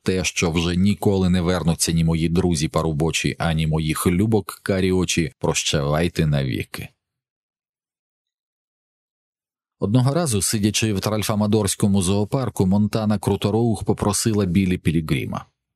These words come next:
«Може, розкажеш мені якусь історію?» Вони лежали поруч у ліжку.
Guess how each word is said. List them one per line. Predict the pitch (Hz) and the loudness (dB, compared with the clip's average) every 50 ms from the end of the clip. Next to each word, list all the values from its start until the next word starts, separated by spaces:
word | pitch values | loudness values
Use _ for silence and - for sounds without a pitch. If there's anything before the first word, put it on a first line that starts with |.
| _ _ _ | _ _ _
«Може, | - 196 190 - - 85 80 | 0 0 2 2 0 0 0
розкажеш | 78 85 85 - - - 147 120 82 76 - - | 0 -2 -2 -2 -2 -2 -2 -2 -2 -4 -2 0
мені | 76 71 71 71 71 | 0 0 2 2 0
якусь | 73 80 - - 85 - - | 0 0 0 0 0 0 -2
історію?» | - - - - - - 62 - - 50 50 - - _ _ _ _ _ _ _ _ _ _ _ _ _ _ _ _ _ _ _ | -2 -4 -6 -4 -2 -4 -4 -4 -6 -8 -10 -12 -14 _ _ _ _ _ _ _ _ _ _ _ _ _ _ _ _ _ _ _
Вони | 120 123 127 127 | 0 2 2 2
лежали | 120 113 107 90 110 104 101 107 | 2 2 2 0 0 0 0 0
поруч | - - 135 101 85 82 - - | 0 0 0 0 0 0 0 0
у | 90 85 | 0 0
ліжку. | 80 69 - - - - - - | 0 -2 -4 -6 -6 -8 -12 -12